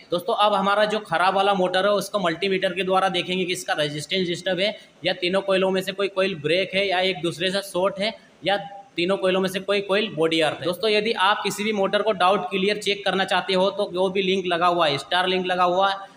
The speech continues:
या delta link लगा हुआ है, तो सबसे पहले इस link को निकाल लें, ठीक है। तो अभी हमारी motor में star link लगा हुआ है, तो इसको मैं सबसे पहले निकाल लेता हूँ, ठीक है। इस तरीके से मैंने ये link को निकाल लिया, ठीक है। दोस्तों, सबसे पहले हम तीनों कोयलों की body earth check करेंगे कि ये तीनों कोयल body से touch तो नहीं है, ठीक है।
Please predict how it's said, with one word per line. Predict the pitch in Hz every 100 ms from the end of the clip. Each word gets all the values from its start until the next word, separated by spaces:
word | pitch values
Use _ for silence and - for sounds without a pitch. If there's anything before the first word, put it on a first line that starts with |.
| -
या | 165
delta | 175 165 170 185
link | 185 180
लगा | 175 160
हुआ | 156 147
है, |
तो | 139
सबसे | 151 165 180
पहले | 185 185
इस | 190 196 -
link | 165 180 175
को | 208 180
निकाल | 156 156 147
लें, | 143
ठीक | 135 180
है। | 202 - - -
तो | 151
अभी | 160
हमारी | 175 180 185
motor | 170 175
में | 180 190 160
star | - 170 175
link | 175 165
लगा | 151
हुआ | 156 151 147
है, | 170
तो | 196
इसको | 156 -
मैं | 170
सबसे | 180 - 170
पहले | 165 175
निकाल | 160 135 131
लेता | 123 117
हूँ, | 120
ठीक | 156
है। | 190 - - _ _ _ - - - - _ _ - 156
इस | 156
तरीके | 180 175
से | 190 196
मैंने | 180 190
ये | 175 196
link | 170 180
को | 180 226
निकाल | 170 151 147
लिया, | 139
ठीक | 135 196
है। | 190 - _ _ _ _
दोस्तों, | 151 165 208
सबसे | 196 214
पहले | 208 202
हम | 196 208 214
तीनों | 202 190
कोयलों | 190 190 196
की | 208
body | 175 175 185
earth | 190 185
check | 156 180
करेंगे | 175 170 165
कि | 156
ये | 180 190
तीनों | 190 185
कोयल | 185 190 190
body | 156 160
से | 165 190
touch | - 160 -
तो | 180
नहीं | 170 156
है, | 135
ठीक | 170
है। | 214